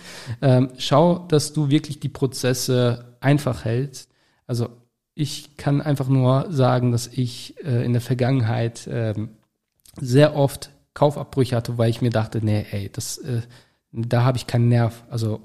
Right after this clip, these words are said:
ich, äh, ich will hier Geld da lassen und die machen mir das Leben schwer. Sorry, aber dann kaufe ich lieber woanders, gib gerne noch mehr Geld aus, aber ich möchte einfach diese Einfachheit haben.“ So. Und dann der Preis. Ja,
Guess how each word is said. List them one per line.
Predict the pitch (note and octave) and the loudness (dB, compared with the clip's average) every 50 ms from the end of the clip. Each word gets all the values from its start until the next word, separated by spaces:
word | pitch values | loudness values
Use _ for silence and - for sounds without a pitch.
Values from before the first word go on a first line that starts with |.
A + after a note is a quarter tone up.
| _ _ _ _ _ | _ _ _ _ _
ich, | - - - F3 A3+ | -16 -12 -10 -8 -6
äh, | - B2 B2+ - | -6 -6 -6 -8
ich | - - - - | -10 -16 -6 0
will | - C#3+ D3+ | 2 2 2
hier | C#3 C#3+ - D3 C#3 C3 | 2 0 2 4 4 4
Geld | B2 - C#3 C3+ D3+ D3 - | 4 4 4 4 4 4 4
da | C#3 B2 | 4 4
lassen | B2 A#2+ A#2 A#2+ - C#3+ C3+ | 4 4 4 2 2 0 0
und | B2 A#2+ A#2 A2+ - | 0 0 -2 -2 -4
die | - A#2+ A#2+ | -6 -4 0
machen | A#2+ A#2+ A#2 A#2+ - B2+ | 0 0 0 0 0 0
mir | A#2+ | 0
das | A#2 A#2 - - | 0 0 0 2
Leben | C3 C3 B2+ B2+ | 2 2 2 2
schwer. | A#2+ - - - A#2+ B2 A#2+ B2 - - - - - - | -2 -4 -2 0 0 2 0 0 -4 -10 -18 -20 -18 -10
Sorry, | - - - B2+ B2+ B2 A#2+ A#2 | -6 -2 2 2 4 4 4 4
aber | A2+ A2+ G#2+ A2 G#2+ G#2+ G#2 G#2+ - - | 4 2 2 2 2 2 0 -2 -4 -6
dann | D3 C3 A2+ A2+ A2 A2 | -6 -4 -2 -2 -4 -2
kaufe | - - B2 A#2 - | -2 -2 -2 -2 -4
ich | - | -6
lieber | - B2+ A#2+ A#2 A2+ G#2+ | -6 -2 0 0 0 0
woanders, | A2 G2+ A#2 C3+ C#3 C#3+ C#3+ C#3+ - - - - | 0 0 2 2 2 2 2 0 -2 -4 -6 -10
gib | - - - - | -16 -16 -12 -2
gerne | - B2+ C#3 C#3 C3+ | 2 2 4 4 6
noch | C3+ D3 D3 D3 | 6 4 4 4
mehr | C#3+ C3 A#2+ | 2 2 4
Geld | B2+ B2 B2 B2 B2 | 4 2 2 2 0
aus, | C3 C#3 D3+ D3 C#3+ | 0 0 0 0 0
aber | C3 A#2+ A#2+ | 2 2 2
ich | A#2 A#2 - | 2 2 2
möchte | C3+ C3 B2+ - B2 | 2 2 2 2 2
einfach | B2 A#2+ - - A#2+ | 0 0 0 -2 -4
diese | - B2 A#2 A#2 - | -4 -2 -2 0 2
Einfachheit | C#3+ D3+ C#3+ - A2+ - F2+ - G#2 - - | 2 0 0 -2 -4 -6 -8 -10 -8 -8 -10
haben.“ | - - - _ _ _ _ - - - - - - _ | -10 -10 -14 _ _ _ _ -20 -20 -20 -20 -20 -20 _
So. | - - G2+ F#2 - - - - - - - - - - | -10 -8 -6 -6 -6 -8 -16 -20 -20 -20 -20 -20 -4 0
Und | D#3 D3 D#3 D3 - - - - | 2 2 2 0 -4 -4 0 2
dann | B2+ C3+ C#3 | 4 4 6
der | C#3+ A#2+ | 4 2
Preis. | - - - - G#2 G#2+ - - - - _ _ - | 2 -2 -6 -4 -4 -4 -6 -10 -16 -20 _ _ -2
Ja, | B2 C3 C3 - - - | -2 0 0 -2 -6 -10